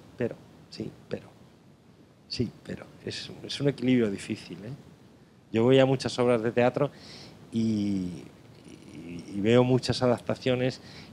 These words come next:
que digo, "Guau", al final, ¿de qué se trata? ¿De elevar el nivel cultural del pueblo o de rebajar el nivel del teatro al pueblo? Porque a veces el pueblo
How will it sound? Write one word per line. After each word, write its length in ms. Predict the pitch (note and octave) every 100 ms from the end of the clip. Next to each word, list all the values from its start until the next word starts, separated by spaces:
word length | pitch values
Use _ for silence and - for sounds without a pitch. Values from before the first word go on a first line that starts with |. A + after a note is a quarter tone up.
| -
que 100 | G2+
digo, 300 | G2+ F#2 -
"Guau", 300 | F#2 - - - - - - - - -
al 100 | -
final, 400 | - G#2+ A#2+ C3 - - - -
¿de 80 | A2
qué 100 | -
se 140 | -
trata? 340 | C#3+ A2 F#2 F#2+
¿De 80 | F#2+
elevar 320 | G2 G#2 B2
el 120 | C3+
nivel 260 | C3 B2+ A#2+
cultural 540 | - A#2+ A2+ A2+ A2+
del 160 | G#2+ G2+
pueblo 380 | - C3 D#3 F#3 - - - - - - _ _ - _ - _ - -
o 120 | A#2
de 80 | A#2
rebajar 420 | A2 G#2 G#2 B2
el 160 | A2+ A2+
nivel 400 | A2 G#2+ A2 G2+ - - G#2+
del 180 | G#2+ F2+
teatro 360 | G2 F#2 F2
al 60 | D#2+
pueblo? 380 | - F2 - - - - - - - _ _ - _ _ - - - - - _ _ _ _ _ _ _ _ _ _ -
Porque 220 | - -
a 20 | E2+
veces 340 | E2+ A#2 G2
el 80 | G2
pueblo 340 | - G#2+ A2